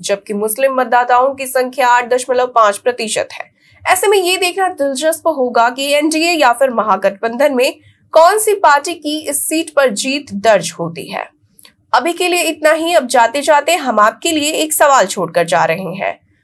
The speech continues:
आपके अनुसार क्या इस बार औरंगाबाद सीट पर भाजपा की जीत बरकरार रहेगी?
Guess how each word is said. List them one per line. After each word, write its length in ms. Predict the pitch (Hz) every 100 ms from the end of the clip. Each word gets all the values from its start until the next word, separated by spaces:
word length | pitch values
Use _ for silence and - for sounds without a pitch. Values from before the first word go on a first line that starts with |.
| _ _
आपके 360 | 269 285 - 381
अनुसार 560 | 349 349 330 208 139 -
क्या 140 | 247
इस 200 | - 269
बार 300 | 262 233 226
औरंगाबाद 640 | - 202 214 214 226 226 233
सीट 260 | 247 240 -
पर 100 | 247
भाजपा 400 | 247 226 233 262
की 160 | 262
जीत 260 | 254 269 254
बरकरार 500 | 269 247 254 240 277
रहेगी? 580 | 294 339 311 294 170 165